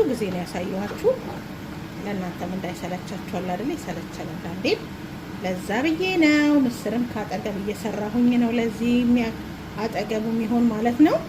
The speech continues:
<clears throat> በጣም ነው የሚጣፍጠው። ስሩና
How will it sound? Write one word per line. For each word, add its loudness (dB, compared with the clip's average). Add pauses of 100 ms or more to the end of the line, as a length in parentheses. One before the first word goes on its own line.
(140)
<clears throat> -2
በጣም 2
ነው 2 (1500)
የሚጣፍጠው። -4
ስሩና -2